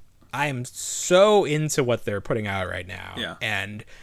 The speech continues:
Speaker 1: it's funny because you don't see a lot of talk about it online,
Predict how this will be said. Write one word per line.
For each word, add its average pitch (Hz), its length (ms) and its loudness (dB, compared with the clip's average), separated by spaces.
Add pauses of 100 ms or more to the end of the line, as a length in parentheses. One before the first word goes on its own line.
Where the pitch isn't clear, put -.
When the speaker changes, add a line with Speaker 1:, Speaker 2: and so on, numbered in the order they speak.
(220)
Speaker 1:
it's - 180 -6
funny 226 140 6
because 180 260 4
you 156 80 2
don't 156 240 4
see 185 180 0
a 151 60 6
lot 123 300 4
of 120 80 -4
talk 117 260 0
about 120 240 -2
it 123 160 -6
online, 131 640 2